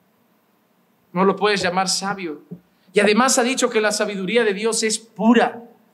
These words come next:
primeramente pura. Y para un escritor de aquella cultura, de aquella región, poner algo en un orden es importante.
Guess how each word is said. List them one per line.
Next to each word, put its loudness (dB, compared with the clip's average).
primeramente 2
pura. -4
Y -4
para 6
un 4
escritor 2
de 2
aquella 0
cultura, -2
de -2
aquella -6
región, -2
poner 2
algo 4
en 2
un 4
orden 2
es -10
importante. -10